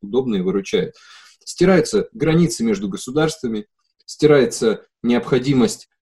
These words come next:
оберегать вот это физическое богатство у себя дома, хранить его. Это же тоже риск некий. А вдруг пожар, а вдруг там бандиты какие-то, а вдруг воры. Все у тебя на тво-, твое число, вот это, эти нули,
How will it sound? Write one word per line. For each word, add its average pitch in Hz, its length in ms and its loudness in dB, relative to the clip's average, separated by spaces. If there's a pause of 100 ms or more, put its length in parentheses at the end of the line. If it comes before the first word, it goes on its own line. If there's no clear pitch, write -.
(140)
оберегать 123 800 2 (100)
вот 101 220 -6
это 95 160 -4
физическое 110 720 -4
богатство 98 600 0
у 123 100 -4
себя 113 260 0
дома, 110 300 2
хранить 110 480 0
его. 87 420 -4
Это 92 160 -4
же 92 140 -2
тоже 151 280 0
риск 104 300 -4
некий. 90 320 -6 (320)
А - 80 -6
вдруг - 280 -4
пожар, 202 360 -2
а 85 80 -4
вдруг 123 320 -6
там 92 240 -4
бандиты 92 480 -4
какие-то, 90 460 -8
а 92 40 -2
вдруг 107 300 -8
воры. 95 260 -2
Все 277 300 -4
у 247 60 -4
тебя 185 360 2
на 131 300 -2
тво-, 127 280 -6
твое 147 300 -2
число, 220 540 0 (600)
вот 110 140 0
это, 90 300 -2
эти 87 140 -6
нули, 107 480 2